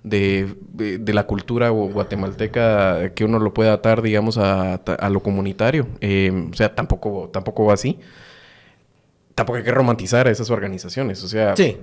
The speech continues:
Speaker 1: eh, o sea, se cumple a rajatabla la ley de hierro de las oligarquías de Robert Michels. Decir organización es decir una élite.
Speaker 2: Ujú.
Speaker 1: Hay élites que deciden cuándo salir, no es que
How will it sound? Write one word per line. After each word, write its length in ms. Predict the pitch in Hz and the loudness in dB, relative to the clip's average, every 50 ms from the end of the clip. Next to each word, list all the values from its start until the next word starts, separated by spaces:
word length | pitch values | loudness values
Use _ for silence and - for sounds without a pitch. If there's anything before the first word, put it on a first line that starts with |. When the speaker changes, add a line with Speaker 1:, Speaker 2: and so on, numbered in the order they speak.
| - - - | -16 -14 -12
Speaker 1:
eh, 100 | 95 - | -10 -8
o 20 | 95 | -4
sea, 160 | - 110 107 | 0 0 0
se 200 | - - 113 - | 0 0 -4 -4
cumple 380 | - - 131 135 139 - 131 127 | 0 0 0 2 2 0 0 0
a 60 | 117 | 0
rajatabla 500 | 104 95 95 92 - 113 117 127 131 117 | 0 -2 -4 -4 -2 -2 -2 0 0 -2
la 120 | 104 98 90 | -2 -2 -2
ley 240 | 98 104 107 110 | -2 -2 -2 -2
de 140 | 107 107 104 | -2 -2 -2
hierro 320 | 104 107 107 104 104 104 107 | -2 -2 -2 -2 -2 -4 -4
de 80 | 104 101 | -4 -4
las 100 | 95 - | -6 -6
oligarquías 500 | - 98 95 95 95 - - 104 104 101 | -6 -4 -4 -4 -6 -6 -6 -4 -4 -4
de 80 | 92 85 | -4 -4
Robert 240 | 87 92 92 87 - | -4 -4 -4 -4 -6
Michels. 400 | 92 90 - - - - - - | -10 -10 -10 -14 -16 -16 -16 -14
Decir 440 | - - 101 98 - - 127 127 131 | -10 -8 -6 -4 -4 -4 -2 -2 -2
organización 600 | 123 117 110 101 95 95 95 104 123 147 180 185 - - | -4 -4 -4 -6 -6 -6 -8 -6 -6 -6 -6 -6 -8 -10
es 140 | - 95 | -10 -6
decir 200 | 92 95 95 98 98 | -6 -6 -6 -4 -4
una 180 | 98 95 98 | -2 -2 -2
élite. 360 | 98 95 90 90 - - - - _ _ - | -2 -4 -8 -14 -16 -20 -20 -20 _ _ -10
Speaker 2:
Ujú. 300 | 151 127 113 117 117 113 110 - - - - - - | -8 -6 -6 -4 -6 -6 -8 -10 -14 -16 -16 -10 -6
Speaker 1:
Hay 180 | - 113 104 - - | -4 -4 -4 -4 0
élites 480 | - 139 147 143 143 143 - 135 123 - | 2 4 4 4 0 -2 -4 -6 -8 -6
que 160 | - 101 92 | -6 -6 -6
deciden 320 | 87 87 113 113 110 107 | -6 -6 -6 -6 -6 -6
cuándo 240 | 104 - 104 104 104 | -4 -6 -6 -6 -6
salir, 280 | 101 95 85 107 117 110 | -6 -6 -4 -4 -2 -2
no 120 | 101 98 | 0 0
es 100 | 104 95 | 0 0
que 200 | - - 107 - | -2 -4 -6 -6